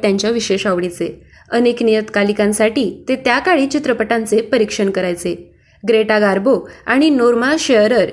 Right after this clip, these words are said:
यासारख्या कलावंतांशी त्यांचा पत्रव्यवहार होता. पुढे बाबांनी कुष्ठरोग्यांसाठी काम सुरू केले, तेव्हा त्यांच्या कामात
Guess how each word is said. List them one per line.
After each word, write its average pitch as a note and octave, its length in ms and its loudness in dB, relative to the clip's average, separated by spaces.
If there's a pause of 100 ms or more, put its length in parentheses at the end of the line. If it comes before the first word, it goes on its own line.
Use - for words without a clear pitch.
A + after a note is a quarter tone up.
यासारख्या G3+ 500 0
कलावंतांशी G3+ 840 -2 (360)
त्यांचा B3 380 0
पत्रव्यवहार G3+ 600 0
होता. F#3 320 -4 (680)
पुढे D#4 200 2
बाबांनी D4 440 2
कुष्ठरोग्यांसाठी A#3 880 0
काम G#3 220 -2
सुरू A3 260 0
केले, F3+ 280 -2 (400)
तेव्हा A3 200 2
त्यांच्या G3 320 -2
कामात F#3 280 -2